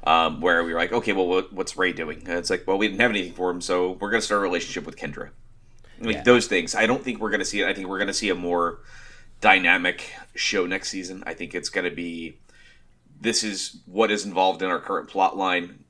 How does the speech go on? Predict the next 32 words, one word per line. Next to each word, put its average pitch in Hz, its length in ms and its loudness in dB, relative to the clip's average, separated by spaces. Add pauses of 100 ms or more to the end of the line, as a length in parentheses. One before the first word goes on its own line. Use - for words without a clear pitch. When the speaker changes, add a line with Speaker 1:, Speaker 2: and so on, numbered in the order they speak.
(140)
Speaker 1:
We 98 160 -6
may 92 160 0
see 92 240 -2
a 90 60 0
couple 87 540 -6
smaller 92 440 -2
one-offs 87 440 -2
in 85 60 -12
the 82 60 -10
beginning 104 320 -4
of 98 100 -8
things, 98 280 -6
but 95 140 0
I 92 60 4
think 107 220 -6
you'll 104 140 -6
see 92 480 -6 (320)
a 98 60 2
lot 98 240 4
of - 80 -4
focus 92 280 -6
on 85 120 -4
Sarah, 85 540 0 (380)
uh, 90 60 0
you 87 140 0
know, 80 200 0 (320)
Mick, 90 500 -2
and, 82 420 0 (200)
you 82 160 -4
know, 76 180 -4 (220)
Jackson 87 460 -4
Stein, 92 520 -2